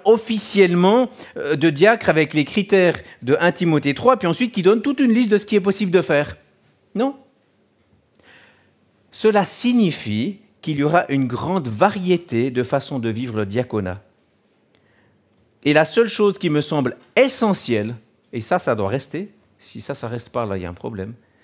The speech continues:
c'est qu'il faut pas confondre le rôle d'évêque et de diacre, puisque Dieu nous donne justement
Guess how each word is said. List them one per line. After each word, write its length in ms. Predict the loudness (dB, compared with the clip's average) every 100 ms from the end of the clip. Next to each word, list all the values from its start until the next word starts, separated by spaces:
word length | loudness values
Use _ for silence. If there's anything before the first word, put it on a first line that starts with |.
| _ _ _ -8
c'est 200 | -4 -4
qu'il 140 | -4
faut 160 | -4 -2
pas 140 | -2
confondre 680 | -4 -2 -2 -2 -6 -6 -4
le 80 | -4
rôle 260 | -2 -2 -2
d'évêque 440 | -2 -2 -4 -4
et 40 | -8
de 80 | -6
diacre, 440 | -10 -14 -20 -20 _ _ _ _ -12
puisque 260 | -10 -6
Dieu 200 | -4 -2
nous 140 | -4 -4
donne 180 | -4
justement 480 | -6 -8 -6 -6 -8